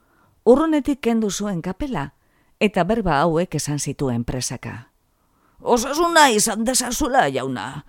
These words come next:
Tira, utzi alde batera zeremoniak eta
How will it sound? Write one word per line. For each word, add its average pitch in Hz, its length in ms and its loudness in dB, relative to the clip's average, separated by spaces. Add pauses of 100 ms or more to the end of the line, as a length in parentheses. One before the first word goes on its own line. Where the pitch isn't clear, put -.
(1600)
Tira, 165 260 0 (680)
utzi 214 380 -2
alde 190 280 0
batera 151 380 -2
zeremoniak 202 720 -2
eta 220 460 -2